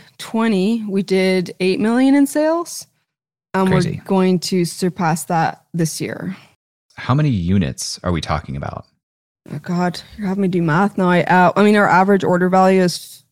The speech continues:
Speaker 1: fifty-five dollars.
Speaker 2: Like a hundred and forty-five thousand units.
Speaker 1: Yeah.
Speaker 2: Along the way, Best Self won Shopify's Build a Business competition in twenty sixteen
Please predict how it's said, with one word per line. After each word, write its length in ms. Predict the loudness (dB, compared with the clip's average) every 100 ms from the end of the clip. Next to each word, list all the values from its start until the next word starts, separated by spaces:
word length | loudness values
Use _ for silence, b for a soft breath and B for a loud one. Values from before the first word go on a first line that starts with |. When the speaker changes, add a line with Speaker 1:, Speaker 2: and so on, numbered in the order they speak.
| _ _ -20
Speaker 1:
fifty-five 920 | -20 -16 -4 -4 -2 -2 2 2 2
dollars. 680 | 2 2 0 0 -2 -6 -14 -18 _ _ _ _ _
Speaker 2:
Like 120 | -6
a 60 | -6
hundred 300 | 0 2 2
and 100 | 0
forty-five 680 | -2 0 2 0 0 -2 -2
thousand 500 | -4 -4 -8 -12 -16 -16
units. 480 | -14 -14 -14 -18 _ _ _ _ _ -8
Speaker 1:
Yeah. 200 | -6 -6 -8 _ _ _ _ _ _ _ _ _
Speaker 2:
Along 280 | 4 6 6
the 80 | 6
way, 280 | 6 4 2
Best 360 | 2 2 2 2
Self 300 | 2 2 2
won 260 | 4 4
Shopify's 580 | 4 2 2 2 4 4
Build 380 | 2 2 4 4
a 80 | 2
Business 340 | 2 2 2
competition 640 | 2 0 2 0 2 2
in 160 | 2 -2
twenty 260 | 0 0
sixteen 680 | 0 -2 -4 0 4 6 4